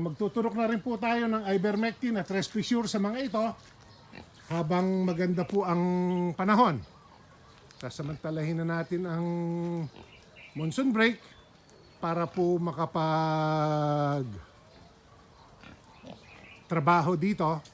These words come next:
Kapun po, ivermectin at Respissure.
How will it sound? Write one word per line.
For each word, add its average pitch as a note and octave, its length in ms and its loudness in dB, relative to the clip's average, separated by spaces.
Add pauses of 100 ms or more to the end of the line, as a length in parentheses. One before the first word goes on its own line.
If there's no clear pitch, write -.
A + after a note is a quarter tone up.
(100)
Kapun B3+ 320 0
po, B3 240 2 (880)
ivermectin G3+ 880 2 (480)
at E3 440 2
Respissure. D3 840 -4